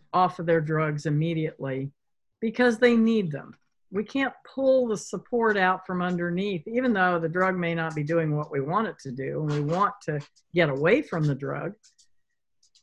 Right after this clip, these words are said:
But if I'm gonna walk up and say, "Well, you know, you have to stop the drugs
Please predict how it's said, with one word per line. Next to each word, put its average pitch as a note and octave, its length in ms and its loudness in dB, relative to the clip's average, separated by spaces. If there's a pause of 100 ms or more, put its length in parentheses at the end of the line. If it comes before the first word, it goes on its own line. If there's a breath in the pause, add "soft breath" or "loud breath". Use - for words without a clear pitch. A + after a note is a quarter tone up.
(260)
But C4+ 380 4
if G#3+ 140 2
I'm C4 120 4
gonna B3 140 4
walk A3 300 4
up A3+ 140 4
and F#3 100 -4
say, G3 180 0
"Well, G#3 320 6
you F#3 140 2
know, E3+ 160 0
you E3+ 180 2
have A3 260 2
to F3+ 340 2
stop A3+ 380 0
the G3 60 -6
drugs F3 520 0